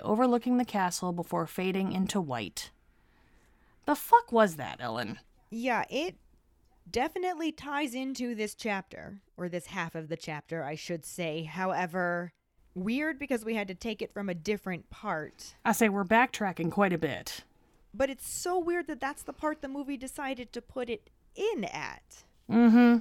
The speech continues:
Speaker 2: It's just all around weird.
Speaker 1: Yeah.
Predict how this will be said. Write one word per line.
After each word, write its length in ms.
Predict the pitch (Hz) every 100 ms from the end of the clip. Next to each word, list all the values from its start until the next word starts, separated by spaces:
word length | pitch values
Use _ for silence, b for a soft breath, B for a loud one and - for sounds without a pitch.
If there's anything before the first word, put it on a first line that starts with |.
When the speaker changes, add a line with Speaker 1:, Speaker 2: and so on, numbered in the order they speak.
| - _ _ -
Speaker 2:
It's 160 | - 392
just 180 | 415 339
all 200 | 277 233
around 320 | 196 180 165
weird. 420 | 160 147 139 160 b b b -
Speaker 1:
Yeah. 960 | 214 185 170 156 143 139 135 139 139